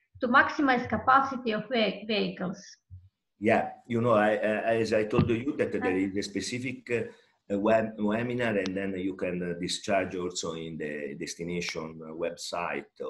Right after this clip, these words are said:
Speaker 2: or in our website, uh,
Speaker 1: Mm.
Speaker 2: that provide the, also the utility of, uh, Celso in, uh, answering the covid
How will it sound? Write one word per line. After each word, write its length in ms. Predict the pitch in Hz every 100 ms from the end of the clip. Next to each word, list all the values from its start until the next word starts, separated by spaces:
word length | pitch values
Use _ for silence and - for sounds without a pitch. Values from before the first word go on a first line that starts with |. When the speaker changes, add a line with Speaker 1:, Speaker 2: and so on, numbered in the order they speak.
| -
Speaker 2:
or 240 | 90 87
in 160 | 82 82
our 540 | 87 85 80 80 76 80
website, 760 | 80 76 - 95 80 73 - -
uh, 100 | 85 - -
Speaker 1:
Mm. 140 | 110 98 -
Speaker 2:
that 300 | 104 - -
provide 580 | 104 101 123 117 98 85 87 85
the, 500 | 90 90 90 87 87
also 600 | 110 123 123 - 107 95
the 180 | 90 101 98 104
utility 520 | 104 135 127 101 95 85
of, 260 | 92 90
uh, 160 | 90 85
Celso 680 | - 120 123 120 - 120 113
in, 520 | 110 104 104 101 98
uh, 160 | 98 95 - - _
answering 600 | 110 117 113 113 107 107 104
the 340 | 92 95 95 -
covid 400 | 107 104 104